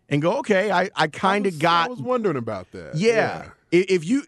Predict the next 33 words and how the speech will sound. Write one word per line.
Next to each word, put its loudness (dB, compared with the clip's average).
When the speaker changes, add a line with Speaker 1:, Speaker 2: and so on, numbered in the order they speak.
Speaker 1:
go 2
back 0
and, -4
um, -6
'cause 0
it -4
gives -4
you -2
a -2
recap -2
of -10
kind 0
of -4
the 0
most -2
important -4
stuff. -2
Speaker 2:
Mm-hmm. -6
Speaker 1:
Clearly, -2
like, 0
the -4
history -4
aspect -4
of -2
it -4
is, 0
is, -4
you -4
know, -4
y-, -6
you'll -2
have 0
to, -4